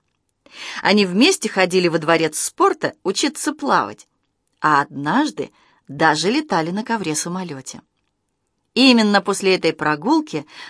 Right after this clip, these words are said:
друзья решили, что надо отправиться в большое путешествие. Гришуня и Бим договорились разработать маршрут, а Снежинка и Долли должны были решить все хозяйственные вопросы.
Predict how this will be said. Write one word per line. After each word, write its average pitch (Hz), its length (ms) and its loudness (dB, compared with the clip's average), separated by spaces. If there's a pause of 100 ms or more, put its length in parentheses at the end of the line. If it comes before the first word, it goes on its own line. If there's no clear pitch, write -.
друзья 151 440 0
решили, 190 360 0
что 175 220 -2
надо 151 260 -2
отправиться 269 760 -2 (160)
в 131 120 -18
большое 143 640 -6
путешествие. 139 880 -12 (720)
Гришуня 214 600 4
и 147 40 0
Бим 196 360 -2 (360)
договорились 233 680 4
разработать 156 640 -2
маршрут, 156 580 -8 (460)
а 180 140 0
Снежинка 170 560 -4
и 143 80 -6
Долли 202 460 -2 (400)
должны 214 440 0
были 320 180 0
решить 240 420 -4 (220)
все 320 260 -4
хозяйственные 185 760 -4
вопросы. 170 580 -10